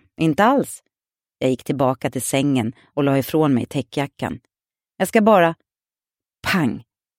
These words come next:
Jag lät korken flyga rakt i taket och nu flödade kavan ut över sängen. Jag viskade till Greta. "Det är bara Claes."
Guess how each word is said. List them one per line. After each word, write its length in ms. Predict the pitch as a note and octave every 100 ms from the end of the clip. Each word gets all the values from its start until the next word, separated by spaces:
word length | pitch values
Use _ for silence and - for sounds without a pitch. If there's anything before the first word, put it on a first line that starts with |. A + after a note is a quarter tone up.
| _ _ _
Jag 120 | D3 C#3
lät 220 | B2+ -
korken 500 | - C#3+ C3+ C3 A#2
flyga 460 | - C3+ A#2+ B2+
rakt 400 | B2 D#3+ C3+ -
i 60 | C3
taket 520 | - C3 C3+ A#2+ - _ _
och 300 | _ - D3+
nu 200 | D#3 D#3+
flödade 720 | - F#3 F#3+ B2+ A#2+ D#3 D#3+
kavan 460 | - D#3+ A2 A#2+ C3+
ut 220 | D3 C#3
över 140 | A#2
sängen. 520 | A2 C#3 C#3+ B2+ A2 - _ _ _ _ _ _
Jag 140 | - C3
viskade 440 | D3 - C3+ B2
till 140 | -
Greta. 440 | C#3 C3+ A#2 - A2+ _ _ _ _ _ -
"Det 60 | E3+
är 60 | E3
bara 220 | D#3+ C#3+
Claes." 560 | - F#3 B2 - -